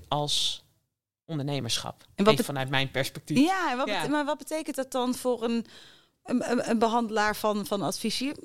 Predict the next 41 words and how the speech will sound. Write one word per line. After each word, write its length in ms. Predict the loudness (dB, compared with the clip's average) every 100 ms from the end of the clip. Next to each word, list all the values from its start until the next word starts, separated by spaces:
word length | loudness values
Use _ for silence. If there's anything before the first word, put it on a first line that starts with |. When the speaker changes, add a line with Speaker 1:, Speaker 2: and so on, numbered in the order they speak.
| -20 _ _
Speaker 1:
Ik 220 | -6 0
denk 320 | 0 0 -2
dat, 380 | 0 0 0 -8 -8
eh, 1500 | -2 0 2 0 0 0 0 0 0 0 2 2 4 4 4 4
ik 140 | 2
denk 140 | 2 2
dat 100 | 2
behandelaren 560 | 0 0 0 0 0
zelf 420 | 0 0 0 -4 -18 _ _
ondernemers 840 | -8 -4 -4 -2 -2 -2 -2 -2
kunnen 240 | 0 2
zijn, 320 | 4 4 4 4
hè. 160 | 2
Ik, 220 | 2 -4 -8
ik 120 | -12
had 300 | -6 -4 -4
het 120 | -2
er 60 | -2
vandaag 420 | 0 2 2 0
nog 140 | -4
met 180 | -4 -2
ze 100 | 0
over, 540 | 0 0 0 -2 -2 -4 -16 _ _ _ _
dat 140 | -4
ik 120 | -2 2
zei, 420 | 4 4 2 -2
je, 180 | -4 -4
je 140 | 0 0
hebt 200 | 0 0
soms 220 | -2 0
zelf 260 | 2 0 0
niet 140 | 0
door 200 | 0 0
dat 200 | -2 -2
je 100 | 0
je 80 | 2
eigen 260 | 2 0
visitekaartje 600 | -4 -6 -4 -6 -6 -8 -6
bent. 320 | -6 -6 -6
Dus 220 | -2 -2 2
door 380 | 4 4 2